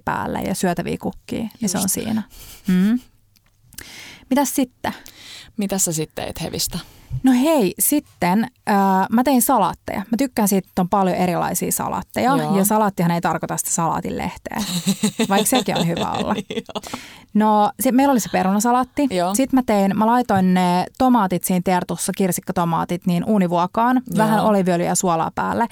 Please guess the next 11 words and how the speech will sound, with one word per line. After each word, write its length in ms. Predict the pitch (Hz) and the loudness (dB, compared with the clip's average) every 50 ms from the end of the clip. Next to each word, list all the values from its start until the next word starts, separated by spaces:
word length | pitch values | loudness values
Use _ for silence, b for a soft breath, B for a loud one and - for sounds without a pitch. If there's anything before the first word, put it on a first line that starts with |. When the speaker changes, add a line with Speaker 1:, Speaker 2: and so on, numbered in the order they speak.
| B B B B B B | B B B B B B
Speaker 1:
Ja 60 | 202 | -2
sit 120 | 214 220 240 | 0 2 2
mä 80 | 220 - | 2 2
paahdoin, 640 | 254 254 254 240 214 196 185 180 175 175 175 175 - | 2 4 4 4 4 2 2 2 2 2 0 -2 0
mulla 180 | 196 202 202 | 0 0 2
oli 80 | 190 196 - - | 2 0 0 2
kiertoilmagrilliyhdistelmä. 1600 | 247 233 208 190 - 175 170 165 165 170 175 - 190 185 175 165 165 170 165 185 180 185 196 185 - - - 78 180 214 233 202 _ _ B B B B B B B B B | 2 2 2 0 0 0 0 0 0 0 0 2 2 2 2 0 0 0 0 -2 -2 -2 -4 -6 -4 -6 -6 -4 0 -2 -2 -2 _ _ B B B B B B B B B
Niin 120 | 202 190 190 | 0 0 2
paahdoin 560 | 269 269 277 269 226 196 190 185 175 175 175 | 2 2 4 4 4 4 4 4 4 4 4
ne 160 | 180 180 - - - | 4 2 2 0 0
uunissa, 800 | 226 220 196 185 180 175 175 - - - - 180 175 175 - | 0 2 2 2 2 0 -2 -2 -2 0 0 0 0 -2 -2